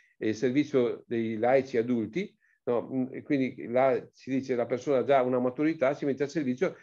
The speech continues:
e la priorità è il servizio che farà. Qui invece l'attenzione deve essere rivolta non solo alle persone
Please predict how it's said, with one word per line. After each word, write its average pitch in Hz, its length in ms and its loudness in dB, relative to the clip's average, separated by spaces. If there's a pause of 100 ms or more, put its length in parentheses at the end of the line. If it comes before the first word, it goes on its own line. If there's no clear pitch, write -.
(120)
e 135 60 0
la 135 80 6
priorità 139 440 0
è 170 60 2
il 135 80 4
servizio 110 480 -4
che 101 100 -4
farà. 113 340 -2 (220)
Qui 190 100 0
invece 175 260 2
l'attenzione 160 580 2
deve 156 140 4
essere 160 220 -2
rivolta 156 380 2
non 135 160 2
solo 175 320 6
alle 135 200 2
persone 151 560 0